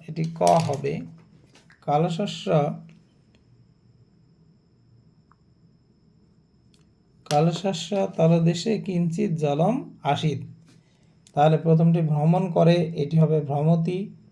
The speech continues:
আসবে আগমিষ্যতি, তারপরে হবে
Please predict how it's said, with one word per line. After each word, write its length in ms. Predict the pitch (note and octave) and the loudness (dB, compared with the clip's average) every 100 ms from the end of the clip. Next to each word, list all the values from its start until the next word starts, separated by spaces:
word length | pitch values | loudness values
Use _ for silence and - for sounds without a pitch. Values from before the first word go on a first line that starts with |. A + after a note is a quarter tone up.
| _ _ _ _ _ - | _ _ _ _ _ -2
আসবে 600 | D3 E3 D#3+ E3+ F#3 - | 4 4 4 2 0 -2
আগমিষ্যতি, 1080 | C#3+ D3+ D#3+ E3 - - - E3 F3+ F#3 A3+ - _ _ _ _ _ _ _ _ | -2 2 4 4 2 -2 -2 -2 -2 -6 -10 -18 _ _ _ _ _ _ _ _
তারপরে 400 | D3+ D3+ - E3 | 2 2 4 2
হবে 480 | E3 D#3+ D#3 E3+ | 4 4 2 0